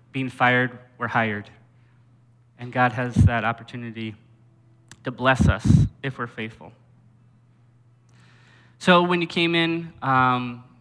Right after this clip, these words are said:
you had those next step cards, those connect cards. And, uh, if you want to be encouraged, if you want help on knowing what to do, what God might be calling you to do, you'll get help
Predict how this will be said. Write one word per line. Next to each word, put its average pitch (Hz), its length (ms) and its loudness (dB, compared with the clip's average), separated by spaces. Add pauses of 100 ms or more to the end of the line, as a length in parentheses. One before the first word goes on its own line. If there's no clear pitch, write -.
you 143 80 -6
had 151 160 -2
those 131 160 -4
next 131 220 -6
step - 360 -8
cards, - 640 -4 (180)
those - 140 -20
connect - 300 -8
cards. 135 480 -2 (640)
And, 120 540 -6
uh, 98 180 -10
if 147 140 -6
you 247 160 0
want 208 320 -2
to - 80 -14
be 160 80 -2
encouraged, 156 560 -2
if 139 140 -10
you 127 140 -10
want 131 320 -2
help 156 360 -2
on 139 160 -2
knowing 135 420 -6
what 143 300 -4
to 214 120 -4
do, 214 220 -4
what 190 220 -4
God 131 240 0
might 120 320 -4
be 185 80 -10
calling 175 320 -2
you 185 120 -8
to 175 140 -10
do, 180 260 -12 (600)
you'll 143 100 -2
get 139 180 -6
help - 340 -4